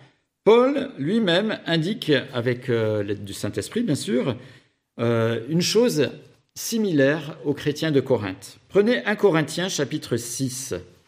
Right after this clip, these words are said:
et vous allez voir justement ce qu'il en dit pour les problèmes qui pourraient survenir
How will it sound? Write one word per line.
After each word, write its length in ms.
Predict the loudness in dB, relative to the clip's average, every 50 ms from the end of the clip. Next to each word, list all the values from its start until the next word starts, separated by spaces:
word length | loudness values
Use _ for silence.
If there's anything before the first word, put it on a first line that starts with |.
| _ _ _ _ _ _ _ _ _ _ _ _ _ _ _ _ _ _ -4
et 80 | -2
vous 140 | 0 2 2
allez 180 | 4 4 4 2
voir 580 | 4 4 4 4 2 2 0 0 -2 -2 -2
justement 460 | -4 -6 -6 -4 -2 -2 0 0 -2
ce 100 | -4 -4
qu'il 160 | -2 0 2 2
en 80 | 2
dit 220 | 2 0 -2 -4 -4
pour 200 | -2 0 2 2
les 100 | 2 2
problèmes 420 | 2 0 2 4 4 2 2 0
qui 100 | -2 -4
pourraient 220 | -4 -2 0 0
survenir 800 | 0 0 2 2 2 4 4 2 4 2 2 2 0 0 -2 -4